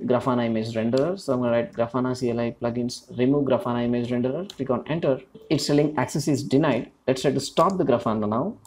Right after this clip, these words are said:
And now let's try to run the command again, Grafana C L I plugins remove Grafana image renderer. And then it's removed the plugin. Now let's try to right click and start the Grafana. Let's try to search again. I'm gonna reload this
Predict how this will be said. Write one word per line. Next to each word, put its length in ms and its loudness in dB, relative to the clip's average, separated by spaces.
And 80 0
now 120 4
let's 260 2
try 140 2
to 100 2
run 140 4
the 80 0
command 320 2
again, 280 2
Grafana 380 0
C 160 0
L 160 2
I 120 0
plugins 520 -2
remove 320 0
Grafana 480 -2
image 240 -4
renderer. 540 0
And 160 0
then 120 6
it's 220 -2
removed 280 2
the 80 0
plugin. 440 0
Now 240 4
let's 220 4
try 80 2
to 100 -4
right 180 2
click 220 -2
and 160 -2
start 360 -2
the 60 -2
Grafana. 440 -8
Let's 260 0
try 140 4
to 100 -4
search 640 -2
again. 420 0
I'm 140 -4
gonna 100 0
reload 380 2
this 480 -8